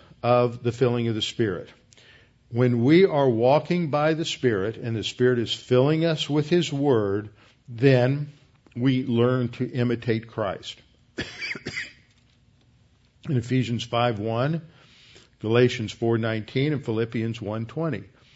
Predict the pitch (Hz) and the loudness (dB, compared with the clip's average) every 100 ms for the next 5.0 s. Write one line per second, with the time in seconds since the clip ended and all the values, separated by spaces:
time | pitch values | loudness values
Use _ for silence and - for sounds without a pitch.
0 | - _ 113 123 131 131 156 143 139 135 | -20 _ -2 -2 0 0 0 -2 -4 -4
1 | - 160 113 - - 123 147 180 185 147 | -8 -8 -6 -10 -6 -4 -2 -2 -2 -2
2 | 131 - 127 127 120 113 92 123 131 120 | -4 -2 -4 -2 -2 -4 0 0 2 -2
3 | - - 147 147 139 - - - 143 147 | -6 -12 -8 -4 -4 -6 -10 -8 -6 -6
4 | 107 131 131 131 127 135 185 151 87 | -4 -6 -4 -4 -4 -2 -2 -2 -4